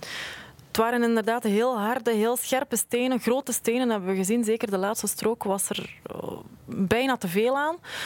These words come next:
Maar uiteindelijk viel de schade mee. De groot-, het grootste slachtoffer, Mavi Garcia, eh, is hier een beetje uitgeschakeld, maar dat had niet alles te maken met, eh, met de wegen, hè.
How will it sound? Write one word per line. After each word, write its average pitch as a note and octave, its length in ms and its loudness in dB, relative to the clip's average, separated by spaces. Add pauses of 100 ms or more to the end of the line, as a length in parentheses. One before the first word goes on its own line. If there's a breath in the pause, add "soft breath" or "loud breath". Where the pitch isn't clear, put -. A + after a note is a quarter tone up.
(320 loud breath)
Maar G3 180 2
uiteindelijk B3+ 460 0
viel B3 180 2
de G3+ 60 2
schade G3+ 360 0
mee. G#3 300 2
De F3 80 -2
groot-, F#3+ 320 0
het - 180 -4
grootste G#3 320 0
slachtoffer, A3 680 0
Mavi G3+ 260 2
Garcia, A#3+ 680 0 (340)
eh, - 360 -4
is G3+ 100 4
hier A#3 160 2
een G#3 100 0
beetje A3 240 2
uitgeschakeld, A#3 640 0
maar A#3+ 100 2
dat G#3+ 100 0
had B3+ 140 -4
niet B3 120 4
alles A3+ 180 0
te - 100 -2
maken G#3 320 0
met, G3 240 -2
eh, F3+ 200 2
met F3 200 -2
de F3 100 0
wegen, F#3+ 360 0
hè. G3 80 0